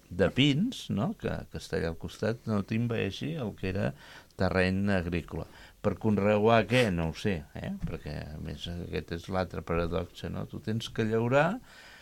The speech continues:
po-, podria ser, en alguns casos, tallafocs, també, perquè no, no afectin, però vull dir que això és un caos, eh?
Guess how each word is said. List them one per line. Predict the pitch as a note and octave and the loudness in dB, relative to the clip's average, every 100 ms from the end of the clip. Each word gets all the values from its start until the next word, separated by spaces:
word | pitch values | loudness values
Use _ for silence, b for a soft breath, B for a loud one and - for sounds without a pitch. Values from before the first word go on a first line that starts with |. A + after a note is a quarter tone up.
| B | B
po-, | - - - B2 | -16 -10 -2 -2
podria | - G#2+ G#2+ A#2 A#2 A2+ | 0 -2 2 4 4 4
ser, | - B2+ A#2 | 2 4 4
en | G#2 G2+ | 4 2
alguns | G2 G2+ - | 2 0 2
casos, | - G#2+ G2 - | 6 6 6 4
tallafocs, | G#2 F#2+ E2+ - C#3 C#3+ - | 4 6 4 4 2 2 -4
també, | G2+ G2+ B2+ F#3+ B B B - | -2 0 0 -4 B B B -12
perquè | E2 - F2 | -10 -4 -2
no, | E2+ E2+ E2+ F2+ | 0 0 -2 -2
no | F2+ E2+ | -2 -4
afectin, | - G2 - B2 A#2+ | -4 -6 -2 -2 0
però | F#2+ E2+ | 0 0
vull | E2 D#2+ | 0 -4
dir | D2 | -4
que | - | -10
això | - C#2 | -14 -14
és | C#2 F2 | -12 -6
un | G2 | -6
caos, | F#2 D2+ F#2 G2+ - | -2 0 0 -2 -8
eh? | E2+ A2 | -10 -10